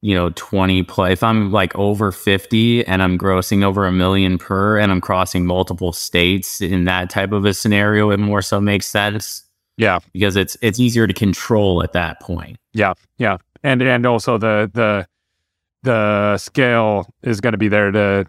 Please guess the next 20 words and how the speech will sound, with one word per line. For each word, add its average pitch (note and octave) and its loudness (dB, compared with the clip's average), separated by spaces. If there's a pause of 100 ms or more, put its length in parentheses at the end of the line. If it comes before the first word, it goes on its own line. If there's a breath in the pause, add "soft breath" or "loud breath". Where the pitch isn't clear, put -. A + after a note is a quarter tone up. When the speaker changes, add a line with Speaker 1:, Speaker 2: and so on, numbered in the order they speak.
Speaker 2:
from A2+ -2
a G2 -2
cost G2 -2
standpoint, G2 0
that G2+ 0
it G2+ -2
makes G2 -2
more F#2+ 0
sense F#2 -2
from F#2+ -2
a F2+ -2
labor F#2 0
standpoint. F#2+ -4
That, A2 -2
that G#2+ 2
makes G2 -2
sense. F#2+ -4
Speaker 1:
Yeah. A#2 2 (880)
Speaker 2:
Awesome. C3+ -2
So D#3+ 0